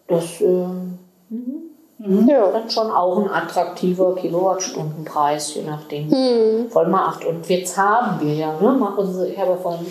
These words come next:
Speaker 1: unserem Elektropathen Nummer eins gesprochen.
Speaker 2: Ja.
Speaker 1: Da haben wir fußläufig, ich glaub, keine hundert Meter, hat der bei seiner Einrichtung eine Ladesäule installiert.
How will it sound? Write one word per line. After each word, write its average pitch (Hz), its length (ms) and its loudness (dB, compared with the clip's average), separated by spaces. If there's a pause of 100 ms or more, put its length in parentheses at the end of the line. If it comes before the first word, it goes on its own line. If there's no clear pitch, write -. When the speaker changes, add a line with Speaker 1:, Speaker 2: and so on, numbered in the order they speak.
(180)
Speaker 1:
unserem 170 340 0 (220)
Elektropathen 175 880 0
Nummer 170 340 -6
eins 175 300 -10
gesprochen. 190 640 0 (180)
Speaker 2:
Ja. 208 120 0 (260)
Speaker 1:
Da 208 160 2
haben 208 300 2
wir 220 120 4
fußläufig, 208 1040 0 (160)
ich 190 100 -8
glaub, 196 260 0
keine 190 280 0
hundert 196 320 0
Meter, 202 540 2 (420)
hat - 260 -4
der 185 300 4
bei 185 260 2
seiner 175 380 -4
Einrichtung 196 720 0
eine 220 100 4
Ladesäule 160 680 2
installiert. 151 880 -4